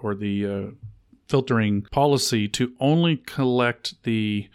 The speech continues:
items that are true, not false. So if you have a port scan from my P C to your P C, you're not gonna catch that. Um, if it crosses a firewall, then you have your firewall, right? So that is something where if you do the, um,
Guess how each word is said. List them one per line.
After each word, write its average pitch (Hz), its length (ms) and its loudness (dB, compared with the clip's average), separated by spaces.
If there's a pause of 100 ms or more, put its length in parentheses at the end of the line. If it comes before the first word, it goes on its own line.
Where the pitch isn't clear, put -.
items 127 400 2
that 117 160 2
are 104 480 0
true, 190 580 2
not 131 240 -2
false. 98 340 -2
So 113 440 0
if 117 400 -2 (340)
you 127 140 0
have 135 160 4
a 107 200 2 (360)
port 160 180 2
scan 135 300 2
from 120 160 2
my 123 120 2
P 123 140 -2
C 120 140 -2
to 110 40 -2
your 117 160 4
P 110 140 -4
C, 107 380 -2
you're 113 160 0
not 120 120 4
gonna 107 140 -2
catch - 300 -4
that. 95 240 -8 (280)
Um, 113 280 -4
if 120 120 -6
it - 60 -6
crosses 127 360 0
a 104 60 -4
firewall, 123 400 2
then 113 100 0
you 104 80 0
have 107 120 -2
your 101 100 -2
firewall, 98 420 -2
right? 101 260 -6
So 117 320 0 (320)
that 135 220 4
is 139 260 4
something 123 460 0
where 113 220 0
if 117 180 -6
you 117 80 -2
do 123 320 2
the, 107 340 0
um, 101 340 -2